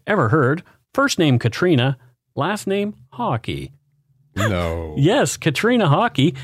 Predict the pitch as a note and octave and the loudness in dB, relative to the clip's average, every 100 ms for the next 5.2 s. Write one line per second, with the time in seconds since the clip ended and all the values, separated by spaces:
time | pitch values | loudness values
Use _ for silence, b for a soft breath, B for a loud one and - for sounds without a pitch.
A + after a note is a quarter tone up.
0 | B B - D#3+ D#3 C3 B B B B | B B 0 2 2 -2 B B B B
1 | _ _ G#2+ B2+ G#3+ F3+ - _ B B | _ _ -2 2 2 0 -4 _ B B
2 | D#3 F3 F#3 - - G3+ G#3 G3+ G3 F3+ | -2 0 0 -2 -4 -2 -2 -2 -2 -2
3 | A#2+ D#3 D3+ - E3+ F3+ F#3 - D#3+ D#3+ | -2 -2 -4 -6 -6 -6 -8 -4 -2 0
4 | E3 E3+ E3 D#3+ D3+ - C4+ E4 D3 G2 | 0 -2 -4 -2 -4 0 2 4 4 4
5 | G#2+ F3 | 0 -2